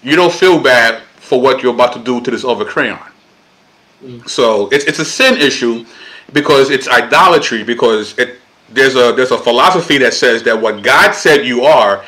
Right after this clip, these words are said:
Speaker 1: is not correct. You're not an imager of God, Zach. You're a crayon color. So, so, so some reason this philosophy knows better than the creator that made you. Right? So once you understand that we are images of God,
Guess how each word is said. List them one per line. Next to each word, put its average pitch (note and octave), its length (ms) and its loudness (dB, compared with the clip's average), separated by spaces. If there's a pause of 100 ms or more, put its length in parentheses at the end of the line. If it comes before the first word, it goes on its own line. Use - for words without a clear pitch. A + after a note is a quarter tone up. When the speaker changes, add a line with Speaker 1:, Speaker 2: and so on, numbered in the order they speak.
(160)
Speaker 1:
is B2+ 180 -4
not B2 220 -2
correct. A2+ 540 -4 (1000)
You're C#3 220 2
not G3 160 4
an E3 80 2
imager B2 340 0
of F#2+ 80 -6
God, G2 300 -4
Zach. G#2+ 300 0
You're E3+ 160 2
a - 40 -8
crayon G3+ 320 0
color. - 280 -10 (1040)
So, B2 480 2
so, - 180 -8
so F#3+ 140 0
some F#3+ 240 2
reason F#3+ 260 2
this D#3 140 0
philosophy D3+ 680 0
knows D3+ 360 2
better B2+ 260 2
than A2+ 300 0
the G#2+ 100 -4
creator C3 420 2
that G#2+ 160 -2
made A#2+ 220 -2
you. - 140 -18 (640)
Right? G#2+ 340 -2 (540)
So C3+ 220 2
once G#3 240 0
you A3+ 80 4
understand E3+ 580 2
that C3+ 160 2 (100)
we D3 160 0
are B2 240 0
images A#2+ 360 -2
of G2 160 -10
God, A#2 420 0